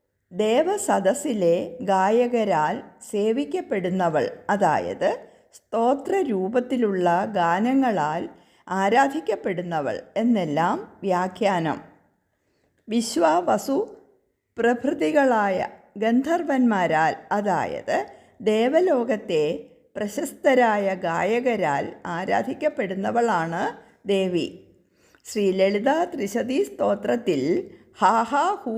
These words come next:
ഹൂ മുഖസ്തുത്യ എന്നുണ്ട്. ഈ നാമം നൂറ്റി എഴുപത്തി ഏഴാമത്തെ നാമമാണ്. ഹാ ഹാ ഹൂ ഹൂ തുടങ്ങിയ ഗന്ധർവന്മാരാൽ സ്തുതിക്കപ്പെടുന്നവൾ.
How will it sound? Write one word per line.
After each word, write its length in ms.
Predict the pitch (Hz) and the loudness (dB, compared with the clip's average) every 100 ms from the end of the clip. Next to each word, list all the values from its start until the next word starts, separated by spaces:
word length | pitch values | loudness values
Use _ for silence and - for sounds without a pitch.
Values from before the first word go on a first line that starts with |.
| 233 | -6
ഹൂ 180 | 233 269 415 - | -4 -2 -2 -4
മുഖസ്തുത്യ 840 | - 208 311 - - 247 214 - 226 214 - - - | -12 -6 -6 -8 -8 -8 -8 -2 0 0 -2 -2 0
എന്നുണ്ട്. 500 | 185 170 147 131 - - - _ _ _ _ _ _ _ _ _ _ _ _ _ _ - | 2 0 -2 -2 -4 -8 -20 _ _ _ _ _ _ _ _ _ _ _ _ _ _ -2
ഈ 100 | 262 349 | 2 4
നാമം 420 | 254 175 170 208 - - | 4 2 0 -4 -6 -2
നൂറ്റി 420 | 233 262 - 392 - | 0 0 -2 -4 -2
എഴുപത്തി 560 | 214 208 233 247 - 349 359 | -2 -2 -2 -2 0 0 2
ഏഴാമത്തെ 640 | 214 220 233 240 247 247 320 | 2 2 2 2 0 0 2
നാമമാണ്. 760 | 262 202 208 220 202 143 247 - - _ _ _ _ _ _ _ _ _ _ _ _ _ | 2 2 2 0 0 0 -2 -8 -12 _ _ _ _ _ _ _ _ _ _ _ _ _
ഹാ 200 | - 190 226 | 2 2 2
ഹാ 220 | 214 269 294 | 0 -2 -2
ഹൂ 180 | - 220 233 | -2 -4 -4
ഹൂ 160 | 240 269 392 | -4 -4 -4
തുടങ്ങിയ 600 | 254 202 196 196 202 226 359 - - _ | -2 -2 0 0 0 0 -2 -6 -20 _
ഗന്ധർവന്മാരാൽ 1200 | 208 208 214 277 180 226 226 220 208 208 214 277 440 - - | 2 4 4 2 0 2 2 2 0 0 0 0 -4 -12 -20
സ്തുതിക്കപ്പെടുന്നവൾ. 1120 | - 220 214 226 415 440 220 190 196 180 143 | -8 -6 -4 -2 -4 0 0 0 0 2 0